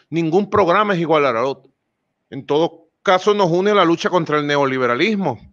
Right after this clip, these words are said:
Nos une la lucha por la democracia avanzada, participativa, directa. Nos une la lucha por los derechos del pueblo, la igualdad, la distribución de la riqueza. Nos une la lucha por la unión de América del Sur,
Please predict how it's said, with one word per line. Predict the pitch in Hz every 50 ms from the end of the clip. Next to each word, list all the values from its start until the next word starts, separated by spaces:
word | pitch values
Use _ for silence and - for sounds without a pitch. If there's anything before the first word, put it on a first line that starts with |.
| _ _ _ _ _ _ _ _ _ _ _ _ _ _ _ _ _ _ _ _ _ _ _ _ _ - _ _ _
Nos | - 135 147 139 123 139 -
une | - 143 160 175 180
la | 180 170
lucha | 151 160 156 - 185 -
por | 170 165 156
la | 156
democracia | 151 147 135 131 131 139 135 139 135 - 175
avanzada, | 160 156 147 131 117 - - 165 190 202 185 156 -
participativa, | - 139 123 - 127 120 - 127 95 120 110 - - 170 202 190 170 143 120 92 - 101
directa. | 117 120 123 147 185 - - - 135 - _ _ _ _ _ _ _ _ _ _ _ _ _ _ _ _ _ _ _ _ _ _ _ _ _ _ _ _ _
Nos | 123 156 151 139 135
une | 151 165 175 190 190
la | 185 170
lucha | 165 175 170 - 185 -
por | 180 180 180
los | 165 143
derechos | 156 147 156 156 160 180 170
del | 180 170 123
pueblo, | - 143 170 196 208 202 185
la | 170 156
igualdad, | 147 127 139 131 131 117 151 175 202
la | 196 180
distribución | 170 156 - - 139 143 139 - 143 139 143
de | 151
la | 151 147
riqueza. | 131 131 - - 160 190 190 190 - 135 101 _ _ _ _ _ _ _ _ _ _ _ _ _ _ _ _ _ _ _ _
Nos | - 147 156 143 131 123 - -
une | 147 151 175 190 202 202
la | 190 185 170
lucha | 160 180 190 190 202 180 -
por | 170 170 156
la | 156 151 143
unión | 139 143 151 170 208 226 220 202 175 151
de | 131
América | 143 147 156 160 175 175 185 170
del | 170 160 -
Sur, | - - 190 220 220 208 180 - _ _